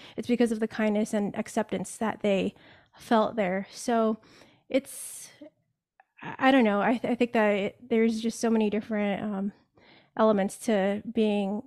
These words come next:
in that rave community when you feel, like, that sense of love. So it's, uh, God, that, it's hard, it's hard to answer that question, Amy, to be honest. But, um,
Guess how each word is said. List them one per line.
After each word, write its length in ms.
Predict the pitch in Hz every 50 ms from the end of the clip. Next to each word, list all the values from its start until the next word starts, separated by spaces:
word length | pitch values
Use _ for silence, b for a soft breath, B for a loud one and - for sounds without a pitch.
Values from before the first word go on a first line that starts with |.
| - - - _ _ _
in 140 | - 226 214
that 160 | 214 - 190
rave 200 | 208 208 208 -
community 440 | - - 240 214 214 208 202 196 196
when 160 | 196 196 214
you 60 | 233
feel, 200 | - - 226 202
like, 180 | 190 180 196 -
that 180 | 214 - 196
sense 280 | - - 226 220 - -
of 160 | 214 214 -
love. 320 | 208 196 196 196 202 202
So 280 | - - - 220 208 208 B B B B B B B B -
it's, 640 | 247 226 220 220 220 - - - - - - -
uh, 380 | 247 240 233 233 233 226 226 226 B B B -
God, 200 | - 302 294 233
that, 200 | 240 254 262 -
it's 140 | 269 - 262
hard, 340 | 226 - 339 339 320 240 -
it's 140 | 262 - -
hard 220 | - 349 381 359
to 60 | 285
answer 360 | - 233 233 269 - - 262
that 200 | 247 233 202 -
question, 380 | - 233 220 214 - - 269 262
Amy, 440 | 254 247 254 262 269 269 269 - _ _
to 120 | - - 269
be 160 | 233 254 226
honest. 500 | 226 220 220 233 247 269 269 - - _
But, 260 | - 226 220 214 208 B B B B B B B B B B -
um, 520 | 233 233 226 220 214 214 214 214 214 208